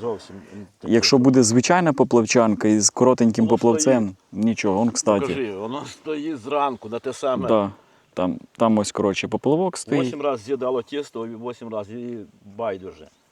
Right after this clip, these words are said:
Speaker 1: Дивись, як ото груз, ота олівковий.
Speaker 2: Ну.
Speaker 1: Поняв? А він йому оце так, він бере, оце це всосує. Тут, бачить, воно вужче, і він його закриває рота.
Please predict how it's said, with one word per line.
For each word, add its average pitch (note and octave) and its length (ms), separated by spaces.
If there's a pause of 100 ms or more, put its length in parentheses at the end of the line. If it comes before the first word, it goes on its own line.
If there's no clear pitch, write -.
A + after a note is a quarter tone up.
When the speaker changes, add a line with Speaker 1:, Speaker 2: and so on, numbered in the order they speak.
(720)
Speaker 1:
Дивись, G2+ 360 (760)
як E2+ 180
ото G2+ 200
груз, A2 380 (280)
ота F#2+ 400
олівковий. G2 680 (300)
Speaker 2:
Ну. A2 300 (380)
Speaker 1:
Поняв? F#2 400 (680)
А E2 100
він F#2+ 80
йому G#2 200
оце G2 200
так, F#2+ 280
він F#2 120
бере, E2+ 380 (380)
оце E2+ 280
це G2 160
всосує. F#2 800 (240)
Тут, G#2 200
бачить, G2 360
воно F#2+ 260
вужче, F2+ 640 (420)
і E2 60
він G#2+ 160
його C3+ 120
закриває G#2+ 600
рота. E2+ 360